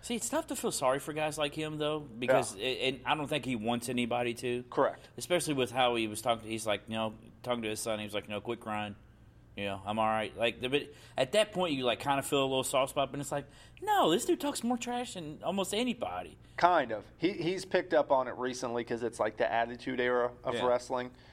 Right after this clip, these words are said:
Speaker 2: So he knows to sell pay-per-views, and he just started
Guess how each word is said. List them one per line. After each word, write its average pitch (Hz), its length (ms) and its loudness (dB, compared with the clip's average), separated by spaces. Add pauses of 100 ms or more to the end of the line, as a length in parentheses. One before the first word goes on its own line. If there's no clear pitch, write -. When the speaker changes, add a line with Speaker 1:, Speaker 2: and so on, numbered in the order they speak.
(140)
Speaker 2:
So 131 160 0
he 135 100 4
knows 131 240 2
to 127 100 -8
sell 123 300 2
pay-per-views, 127 760 -4
and 127 120 -6
he 131 140 -6
just 123 240 -2
started 127 640 0